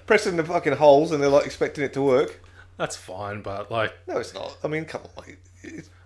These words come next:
Speaker 2: But we wouldn't know how to shoe a horse either, so if you're going back, like, to old technology.
Speaker 1: Oh, no, but it's funny. It's funny.
Speaker 2: <laughs>
Speaker 1: 'Cause it's, like, something everyone knew how to do.
Speaker 2: I, I still gotta get my old V H S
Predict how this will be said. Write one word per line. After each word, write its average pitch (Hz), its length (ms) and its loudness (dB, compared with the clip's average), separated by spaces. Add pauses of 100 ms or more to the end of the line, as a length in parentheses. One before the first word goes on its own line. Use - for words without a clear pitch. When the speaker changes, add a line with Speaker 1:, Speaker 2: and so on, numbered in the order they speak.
Speaker 2:
But 147 80 0
we 170 120 6
wouldn't 123 180 0
know 104 120 -4
how 110 80 -2
to 98 80 -4
shoe 117 240 -4
a 92 40 -8
horse 113 360 -4
either, 101 360 -6
so 98 380 -10 (1080)
if 135 240 -8
you're 165 80 -4
going 104 220 0
back, 113 280 -4 (200)
like, - 200 -8
to - 80 -6
old 107 200 -8
technology. 110 680 -8 (140)
Speaker 1:
Oh, 139 80 0
no, 131 120 2
but 127 120 -2
it's 127 100 -6
funny. 156 240 -6
It's 123 160 -10
funny. 120 360 -8 (200)
Speaker 2:
<laughs> - 200 -20
Speaker 1:
'Cause - 640 -2
it's, 170 240 -2
like, 151 180 4
something 151 320 -2
everyone 143 400 0
knew 110 140 -6
how 107 120 2
to 98 80 -4
do. 92 260 -8 (640)
Speaker 2:
I, 113 220 -8
I 131 40 -8
still 180 260 -2
gotta 139 200 2
get 107 180 -6
my 110 140 -6
old 104 260 -6 (280)
V 120 100 -6
H 107 200 -6
S - 440 -10